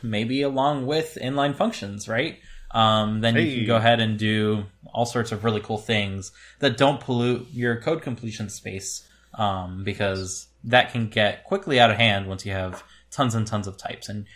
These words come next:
Speaker 1: you can try, "Okay, this is private to this file," and so on, so on and so forth.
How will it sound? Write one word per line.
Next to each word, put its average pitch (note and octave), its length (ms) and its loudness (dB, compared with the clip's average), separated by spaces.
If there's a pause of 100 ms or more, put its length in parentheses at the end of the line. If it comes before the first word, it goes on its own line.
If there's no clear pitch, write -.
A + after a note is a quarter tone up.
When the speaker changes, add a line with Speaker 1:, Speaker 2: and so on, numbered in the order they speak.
(140)
Speaker 1:
you B2 100 -4
can A#2+ 140 -2
try, C3+ 440 4
"Okay, C#3+ 280 0
this A2 240 -4
is G#2+ 80 -12
private A2+ 560 2
to A2 120 -6
this G2+ 200 -10
file," A#2 540 6
and G#2 140 -4
so A2+ 120 -6
on, A2 220 -6
so - 540 -10
on A2+ 60 0
and A2+ 120 -4
so A2 120 -8
forth. G#2 400 -2